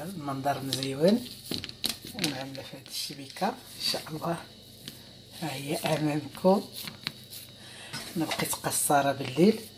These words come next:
وملي شفتو قطر مزيان قلت راه نعدلو. <laughs> ها هو غنعدل هادي معمره، وملي تعمر لي اللي شط نعملو فيها خراس صغيوره.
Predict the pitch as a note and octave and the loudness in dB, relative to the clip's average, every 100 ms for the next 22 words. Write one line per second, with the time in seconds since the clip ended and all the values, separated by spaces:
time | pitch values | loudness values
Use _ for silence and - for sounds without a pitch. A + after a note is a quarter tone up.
0 | - - - - A#3+ A3+ F3 F3 F3 - | -18 -18 -18 -4 2 4 6 8 8 6
1 | - E3 - - E3 D3+ C#3+ B2 C#3 C#3+ | 4 0 0 4 6 6 4 -2 4 4
2 | C#3+ C#3 D#3 G#3+ - - D4+ - - A#3+ | 6 6 8 8 4 -4 -4 2 6 6
3 | B3 - - - G3+ F3+ D3+ D3 C3 C#3+ | 4 -4 -4 4 10 10 10 6 2 -2
4 | C#3+ - - F3 - G3+ - - - - | -2 -4 -6 -6 0 0 0 -6 -8 -10
5 | - - - - - - - C#3 C#3 C#3+ | -12 -14 -10 -10 -12 -18 -6 -4 -4 -6
6 | C3+ E3 F#3+ - - - - - - - | 2 4 4 2 -10 -4 2 4 4 2
7 | - - D3 D3+ C#3 C#3+ C#3+ C#3 C#3+ C#3 | -8 -2 2 6 6 6 4 4 4 2
8 | C#3+ B2+ C3+ C#3 F#3+ D#4+ - - D3+ C#3 | 2 2 4 10 12 12 10 -2 0 0
9 | C3+ C#3 - C3 C#3 - - F#3+ C#4+ - | -2 -4 2 2 2 -4 0 6 6 4
10 | - - D3+ C#3 C3+ - A#3 B3 G#3+ A3 | -4 -10 -8 -4 4 6 6 6 6 4
11 | A3+ - G#3+ G#3 G3+ G3+ F3 F3+ E3 C#3 | 2 4 6 10 8 8 10 12 12 10